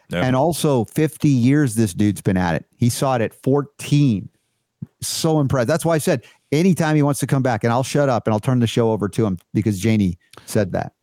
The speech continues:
Speaker 1: You can
Speaker 2: I
Speaker 1: just
Speaker 2: would.
Speaker 1: go make a sandwich. We'll just let him
Speaker 2: I
Speaker 1: have
Speaker 2: will
Speaker 1: the
Speaker 2: make a
Speaker 1: show.
Speaker 2: sandwich.
Speaker 1: That's
Speaker 2: Well,
Speaker 1: right.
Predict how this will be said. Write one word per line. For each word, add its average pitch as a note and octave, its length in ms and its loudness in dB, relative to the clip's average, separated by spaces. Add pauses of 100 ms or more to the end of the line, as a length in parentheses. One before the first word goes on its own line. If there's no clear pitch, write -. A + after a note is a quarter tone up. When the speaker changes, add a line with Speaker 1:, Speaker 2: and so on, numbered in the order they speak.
Speaker 1:
You B2 100 2
can C#3+ 80 2
Speaker 2:
I - 40 2
Speaker 1:
just C#3+ 100 2
Speaker 2:
would. G2 60 0
Speaker 1:
go G2 60 0
make F2+ 200 0
a F2+ 40 -2
sandwich. D#2+ 600 -4
We'll F2+ 100 0
just F2 160 -2
let E2+ 140 0
him E2+ 240 -6
Speaker 2:
I A2 60 0
Speaker 1:
have D#3 100 2
Speaker 2:
will E3 80 2
Speaker 1:
the D3 60 2
Speaker 2:
make C#3+ 100 0
a D#3+ 40 -4
Speaker 1:
show. - 60 2
Speaker 2:
sandwich. C#3 440 0
Speaker 1:
That's - 20 -12 (120)
Speaker 2:
Well, A2+ 220 0
Speaker 1:
right. - 320 -6